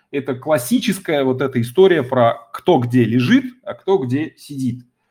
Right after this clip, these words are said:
То есть, грубо говоря, если мы поставили тарелку на стол, она вот стоит. Поставили сковороду на стол, вот тоже стоит. Пол-, ну, тарелку поместили в сковороду, она уже там лежит.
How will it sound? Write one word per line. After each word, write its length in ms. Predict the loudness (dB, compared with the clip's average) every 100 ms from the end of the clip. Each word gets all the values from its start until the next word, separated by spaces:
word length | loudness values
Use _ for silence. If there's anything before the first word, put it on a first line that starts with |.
| _ -10
То 60 |
есть, 80 | -6
грубо 180 | -4 -2
говоря, 220 | -2 -2
если 180 | -4 -6
мы 120 | -8 -8
поставили 680 | -8 -8 -4 -4 -4 -8 -14 _ _ _ _ -18 -12 -4
тарелку 400 | 0 0 -2 -4
на 160 | -4
стол, 280 | -2 0 2
она 200 | 0 -2
вот 180 | -4 -6
стоит. 480 | -4 -2 -2 -6 -12
Поставили 460 | -8 -6 -2 -2 -2
сковороду 380 | -2 0 0 -2
на 140 | -8
стол, 320 | -4 -4 -2
вот 160 | -4 -4
тоже 200 | -4 -4
стоит. 360 | -6 -6 -6 -10
Пол-, 240 | -10 -12
ну, 180 | -16 -16
тарелку 440 | -6 0 0 -2 -4
поместили 600 | -2 -2 -4 -8 -4 -4
в 60 |
сковороду, 400 | 0 4 4 4
она 140 | 2 0
уже 140 | 0
там 160 | -2 2
лежит. 420 | 2 0 -4